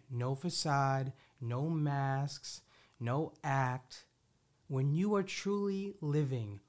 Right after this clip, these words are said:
who you really are, and you embrace that with a dose of gratitude,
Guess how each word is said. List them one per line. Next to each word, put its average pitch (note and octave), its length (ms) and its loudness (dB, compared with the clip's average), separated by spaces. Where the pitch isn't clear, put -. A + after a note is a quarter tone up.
who F#3+ 360 -2
you F3 560 0
really F3 480 0
are, A#2+ 480 -4
and C#3 160 2
you F#3 240 2
embrace C3 680 0
that G3 360 -4
with B2+ 140 -4
a A2+ 60 -4
dose C#3 540 0
of G#2+ 180 -4
gratitude, A3 1000 -2